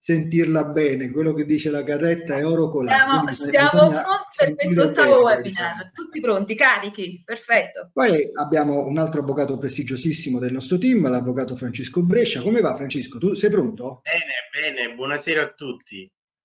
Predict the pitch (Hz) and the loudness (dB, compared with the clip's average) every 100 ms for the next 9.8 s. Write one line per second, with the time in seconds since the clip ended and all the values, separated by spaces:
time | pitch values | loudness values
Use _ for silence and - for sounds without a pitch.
0 | - 185 180 180 180 160 226 220 214 180 | -2 0 4 2 4 4 6 6 4 2
1 | 165 - - 156 156 - 170 160 175 285 | 0 -2 -12 -14 -16 -6 -4 0 0 2
2 | 233 175 147 151 147 - 139 135 143 147 | 2 0 0 -2 -4 -8 -8 -4 -2 0
3 | 139 131 131 131 127 131 127 127 127 123 | -2 -6 -8 -10 -10 -8 -6 -6 -6 -4
4 | 147 143 131 120 135 131 127 120 110 107 | -2 -2 -4 -8 -10 -10 -10 -8 -10 -10
5 | 117 139 151 202 185 147 151 160 214 - | -8 -8 -2 0 2 0 -4 -2 -2 -2
6 | 120 - - 131 127 139 135 147 156 139 | -8 -12 -8 -8 -8 -8 -4 -2 -4 -4
7 | 120 117 120 117 113 117 120 - 127 - | -6 -8 -10 -8 -8 -10 -12 -14 -16 -10
8 | 120 120 135 135 117 110 113 127 120 117 | -8 -6 -6 -6 -8 -8 -12 -10 -10 -10
9 | 127 117 117 107 104 104 - | -10 -12 -12 -18 -18 -20 -20